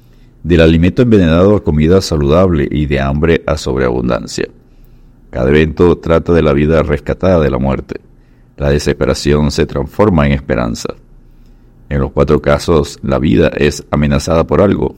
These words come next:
por tragedia económica y esclavitud, por la muerte del unigénito nacido por la intervención de Dios, por hambre y veneno,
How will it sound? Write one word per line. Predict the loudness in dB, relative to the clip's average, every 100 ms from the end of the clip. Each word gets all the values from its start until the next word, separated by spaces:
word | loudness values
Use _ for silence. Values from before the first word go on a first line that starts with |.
| -16 -20 -20 -20 -20 _ _
por | -6 -2
tragedia | 0 2 2 0
económica | -2 -2 0 0 0 0
y |
esclavitud, | -2 -2 -2 -2 -2 -2 -4 -18 _ _ _ -8
por | -2 0
la |
muerte | 2 2 2 2 2 4
del | 2
unigénito | 2 0 2 0 0 0
nacido | -2 -2 0 2 2 0 -2
por | -2
la | 0
intervención | 0 -2 -2 -2 -2
de | -2
Dios, | 0 0 -2 -10 -20 -20 _ _ _
por | -6 0
hambre | 2 2 2
y | 2
veneno, | 2 0 2 0